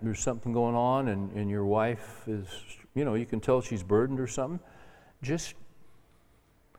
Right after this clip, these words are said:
just do a ten-second prayer. Just walk up. Don't say anything, just walk up. Grab her hand, say, "Lord Jesus, we bring this to you. We don't see any way out of this. Would you help us?"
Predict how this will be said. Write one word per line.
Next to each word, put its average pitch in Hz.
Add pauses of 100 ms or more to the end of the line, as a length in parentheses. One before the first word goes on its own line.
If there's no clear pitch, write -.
(300)
just 151
do 170
a 143
ten-second 147
prayer. 175 (120)
Just 107
walk 113
up. 160 (920)
Don't 117
say 131
anything, 160
just 107
walk 113
up. 151 (2000)
Grab 113
her 156
hand, 127
say, 110
"Lord 110
Jesus, 127
we 110
bring 107
this 117
to -
you. 139 (1120)
We 120
don't 120
see 104
any 135
way 151
out 131
of 90
this. - (560)
Would 107
you 110
help 113
us?" -